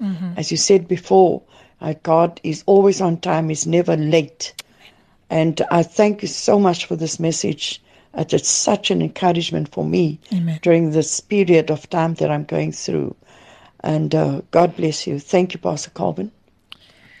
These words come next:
Speaker 1: Uh, thank you, Amina. It's always nice to hear what God is capable of doing for each and every one of us. And, um, thank you for blessing us once again with that beautiful song, In Your Waiting, Put On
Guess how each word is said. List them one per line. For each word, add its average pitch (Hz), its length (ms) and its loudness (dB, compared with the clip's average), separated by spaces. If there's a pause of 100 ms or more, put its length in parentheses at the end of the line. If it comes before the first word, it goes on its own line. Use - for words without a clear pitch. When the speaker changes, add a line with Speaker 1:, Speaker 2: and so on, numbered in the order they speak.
(640)
Speaker 1:
Uh, 202 160 2
thank 202 300 0
you, 220 100 -2
Amina. 180 560 -2 (220)
It's - 120 -18
always 202 380 -4
nice 180 380 -4
to 208 100 -6
hear 170 360 -4 (180)
what 196 280 -2
God 170 380 -4 (180)
is - 120 -8
capable 180 480 -2
of 165 140 -6
doing 175 300 0
for - 240 -10
each 226 260 0
and 185 140 -4
every 185 280 -2
one 170 240 -2
of 165 80 -8
us. - 400 -8 (580)
And, 175 320 -4
um, 165 260 -4
thank 214 200 -2
you 226 60 -4
for 196 140 -4
blessing 180 380 -4
us 180 120 -4
once 170 260 -4
again 175 180 -2
with 175 100 -2
that 170 160 -4
beautiful 214 360 -2
song, 180 420 -6
In 254 140 0
Your 220 160 -2
Waiting, 175 380 -6
Put 196 200 -6
On 160 240 -6